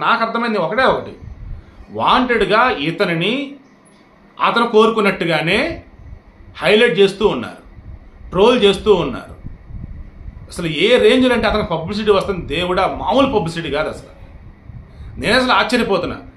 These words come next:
ఒకప్పుడు సిక్స్ టీవీలో అతనితో డిబేట్లు పెట్టిన వాడిగా వరల్డ్ కప్ జరుగుతూ ఉన్నప్పుడు ఏ టీంకి ఎలా ఉంది ఏంటి అనేసి అతను చెప్తున్నప్పుడు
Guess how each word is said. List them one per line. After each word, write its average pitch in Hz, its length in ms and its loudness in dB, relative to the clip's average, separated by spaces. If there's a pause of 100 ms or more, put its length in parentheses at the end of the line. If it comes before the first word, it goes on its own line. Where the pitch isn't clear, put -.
(280)
ఒకప్పుడు 170 440 -2
సిక్స్ 214 220 -8
టీవీలో 233 340 0 (180)
అతనితో 202 360 0 (260)
డిబేట్లు 190 420 0
పెట్టిన 170 300 -4
వాడిగా 151 300 -2 (720)
వరల్డ్ 214 280 2
కప్ 202 240 0
జరుగుతూ 190 280 2 (100)
ఉన్నప్పుడు 165 360 0 (680)
ఏ 202 40 8 (140)
టీంకి 214 340 -2
ఎలా 185 140 4 (140)
ఉంది 175 180 -2 (160)
ఏంటి 180 220 -2
అనేసి 165 280 -6
అతను 147 220 -8
చెప్తున్నప్పుడు 165 540 -6